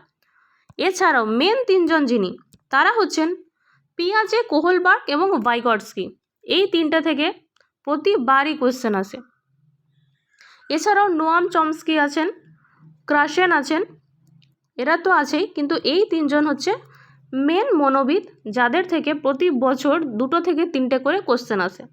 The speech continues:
কোহলবার্গের যে স্টেজগুলো আছে, কনভেনশনাল, প্রি কনভেনশনাল, পোস্ট কনভেনশনাল স্টেজ, তারপর ভাইগটস্কির যে আছে,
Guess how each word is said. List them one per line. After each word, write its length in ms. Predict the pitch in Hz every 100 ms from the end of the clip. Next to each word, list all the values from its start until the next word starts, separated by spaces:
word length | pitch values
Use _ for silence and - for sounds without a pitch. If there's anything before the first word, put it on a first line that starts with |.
| _ _ _ - _ -
কোহলবার্গের 640 | 330 381 392 381 381 370
যে 120 | 370 392
স্টেজগুলো 580 | - 302 302 277 320 320
আছে, 240 | 311 359 381 269
কনভেনশনাল, 640 | 262 269 277 285 269 262 254
প্রি 120 | 262 285
কনভেনশনাল, 720 | 277 262 247 254 254 247 247 247
পোস্ট 240 | 277 311 311
কনভেনশনাল 680 | 277 262 247 247 254 247 233
স্টেজ, 300 | 233 240 226 - - _ _ _ _ _ -
তারপর 280 | 240 240 277 226
ভাইগটস্কির 600 | 240 262 302 311 - 311 240
যে 140 | 285 277
আছে, 260 | 269 285